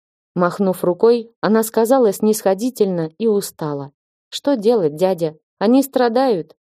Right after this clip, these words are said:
Есть ведь и они хотят». Она поманила Кюша, чтобы дать ему, как всегда, хлеба и сорок су. Он снова попятился назад и, наконец, сказал: «Положите на пол,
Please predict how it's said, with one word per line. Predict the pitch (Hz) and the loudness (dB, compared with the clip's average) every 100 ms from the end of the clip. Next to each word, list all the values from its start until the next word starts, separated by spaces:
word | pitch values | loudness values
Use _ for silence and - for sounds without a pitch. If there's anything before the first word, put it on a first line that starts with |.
| _ _ - | _ _ -10
Есть | 185 254 285 - | -2 0 0 -2
ведь | 196 220 220 - | -2 -2 -2 -10
и | - 214 | 0 2
они | 208 247 269 | 2 0 0
хотят». | 165 151 147 143 - _ _ _ _ _ _ | -4 -4 -8 -10 -16 _ _ _ _ _ _
Она | - 269 330 | 2 4 4
поманила | 240 226 220 277 269 269 | 4 2 4 4 4 0
Кюша, | 269 254 185 165 131 - _ _ - | 0 0 0 -4 -6 -10 _ _ -8
чтобы | - 185 | -4 -2
дать | 190 269 262 | 2 0 0
ему, | 180 170 165 | -4 -4 -2
как | 175 - | -4 -4
всегда, | - 180 233 277 | -8 -2 0 -2
хлеба | - 214 277 214 214 | 0 2 2 2 0
и | 180 | 0
сорок | - 220 214 - | 0 0 0 -4
су. | - 151 131 - _ - | -8 -8 -8 -12 _ -6
Он | 170 175 | -6 -4
снова | 220 247 170 | -2 0 0
попятился | 151 156 240 262 202 175 | -2 -2 0 -2 -4 -4
назад | 170 165 214 254 | -2 0 0 0
и, | 208 | -2
наконец, | 180 196 208 - | -4 -4 -4 -4
сказал: | - 196 180 151 147 _ _ - | -4 -2 -2 -4 -8 _ _ -8
«Положите | 180 202 226 220 180 | -2 0 0 -2 -2
на | 185 | -2
пол, | 170 156 | -2 -6